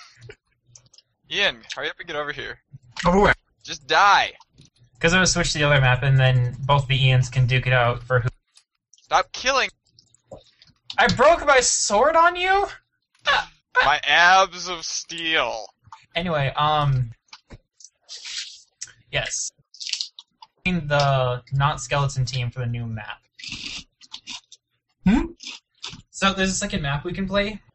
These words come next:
Speaker 3: um, and it's a one v one, so the, or, like, a team versus team, so the skeleton team cannot be played since it's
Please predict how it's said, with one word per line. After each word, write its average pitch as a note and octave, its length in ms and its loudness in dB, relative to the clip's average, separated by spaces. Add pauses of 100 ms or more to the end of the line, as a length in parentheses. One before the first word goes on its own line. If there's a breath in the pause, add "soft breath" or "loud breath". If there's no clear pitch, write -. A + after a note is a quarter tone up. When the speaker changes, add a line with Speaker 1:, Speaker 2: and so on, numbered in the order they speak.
Speaker 3:
um, C#3+ 560 -2 (1160)
and D3 480 0
it's C#3 100 0
a D3+ 80 -2
one D#3 180 0
v C#3+ 120 0
one, C#3 280 0
so C3 640 0 (140)
the, C3+ 340 2 (260)
or, D3+ 120 -2
like, C#3 160 2
a C3 80 -4
team D3 200 -2
versus C3+ 240 -2
team, C3+ 280 0
so C#3+ 180 0
the C3 360 0
skeleton D3+ 480 -4
team C#3 200 2
cannot C3 240 0
be B2+ 80 -8
played A#2 320 -8
since A#2+ 220 -4
it's - 480 -6